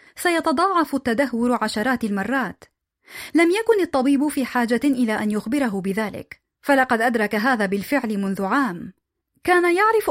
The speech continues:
أنه يجب أن يستريح بما أنه كان يسعر الدم أحيانًا.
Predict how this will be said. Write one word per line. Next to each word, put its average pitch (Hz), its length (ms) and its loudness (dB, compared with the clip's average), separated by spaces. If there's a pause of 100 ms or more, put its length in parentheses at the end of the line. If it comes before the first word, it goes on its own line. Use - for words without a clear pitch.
أنه 247 340 4
يجب 247 320 2
أن 269 200 2
يستريح 226 580 0
بما 285 220 4
أنه 302 460 2
كان 254 220 2
يسعر 233 400 0
الدم 233 340 0
أحيانًا. 226 720 -4